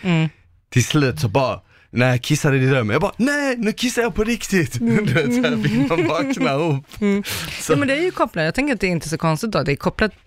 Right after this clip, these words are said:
Speaker 1: till det jag pratar om tidigare, att det är ju hjärnan. Alltså drömmer du någonting
Speaker 2: Mm.
Speaker 1: och så är du i det och du kan uppleva någonting väldigt starkt. Det är samma
Speaker 2: Ja.
Speaker 1: som att folk gråter i sömnen,
Speaker 2: Ja.
Speaker 1: eh, mardrömmar och då även den här sexuella, och då kan man komma. Så att,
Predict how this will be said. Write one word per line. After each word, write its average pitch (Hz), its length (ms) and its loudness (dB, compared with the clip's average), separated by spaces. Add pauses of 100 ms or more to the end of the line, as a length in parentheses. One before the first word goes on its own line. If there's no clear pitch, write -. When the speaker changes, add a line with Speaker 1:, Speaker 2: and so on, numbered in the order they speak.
Speaker 1:
till 180 120 0
det 147 60 2
jag 131 240 0
pratar 170 220 0
om 175 60 2
tidigare, 135 220 0
att - 80 -4
det 139 60 2
är 147 40 2
ju 175 80 4
hjärnan. 175 440 0 (320)
Alltså 175 160 2
drömmer 233 400 2
du 180 100 0
någonting 139 560 -2
Speaker 2:
Mm. 185 140 0
Speaker 1:
och 160 60 2
så 92 100 2
är 147 160 2
du 147 80 2
i 190 200 2
det 135 280 -2 (120)
och 160 80 -4
du 147 60 0
kan - 120 -2
uppleva 208 400 0
någonting 135 320 0
väldigt 127 300 0
starkt. - 320 -2
Det 170 60 0
är 170 40 0
samma 202 120 2
Speaker 2:
Ja. - 80 2
Speaker 1:
som 85 80 0
att 135 100 0
folk - 220 -4
gråter 131 560 -2
i 247 60 0
sömnen, 240 420 0 (500)
Speaker 2:
Ja. 170 100 0
Speaker 1:
eh, 143 260 0
mardrömmar 147 960 0 (120)
och 147 360 2
då 202 180 2
även 165 120 0
den 139 120 0
här 131 100 2
sexuella, 170 640 0 (400)
och 160 100 -2
då 143 100 2
kan 147 100 -2
man 139 120 0
komma. 147 280 0
Så 165 100 -2
att, 156 100 -2